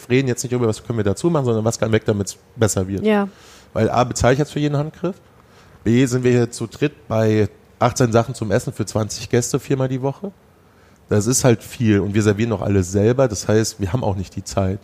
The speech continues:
Speaker 2: Ja.
Speaker 1: Und am Ende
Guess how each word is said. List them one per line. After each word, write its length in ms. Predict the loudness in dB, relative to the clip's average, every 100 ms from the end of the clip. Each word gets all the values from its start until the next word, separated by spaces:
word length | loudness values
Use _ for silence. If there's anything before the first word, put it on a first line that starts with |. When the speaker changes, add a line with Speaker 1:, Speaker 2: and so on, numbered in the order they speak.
| -6
Speaker 2:
Ja. 240 | -4 -4 -10 _ _ _ _ -10
Speaker 1:
Und 540 | -4 -2 -4 -8 -14 _ _ _ _ _ _ -4
am 180 | -2
Ende 500 | 0 0 4 4 2